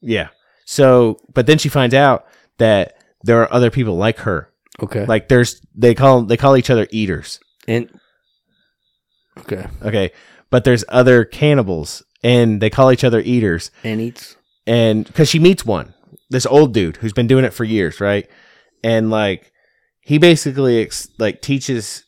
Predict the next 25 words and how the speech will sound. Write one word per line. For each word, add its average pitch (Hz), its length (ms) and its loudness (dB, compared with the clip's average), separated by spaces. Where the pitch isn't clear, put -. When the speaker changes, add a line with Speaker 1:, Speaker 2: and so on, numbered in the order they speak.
Speaker 1:
kind 131 260 -2
of, 107 440 -2
uh, 107 220 -2
<clears throat> 78 40 -20
the 104 240 -4
simplest 123 760 -4
rules 127 500 0
that 117 160 -8
eaters 117 300 -2
have 117 240 -2
amongst 107 340 -8
each 117 180 -8
other, 117 300 -4
and 113 220 -2
that, 107 220 -2
like, 101 440 -4
another 127 280 4
thing 123 220 -2
that 110 100 -2
he 110 60 -4
teaches 113 360 -8
her 107 220 -2
is, 98 460 -6
like, 110 240 -4
like, 113 380 -4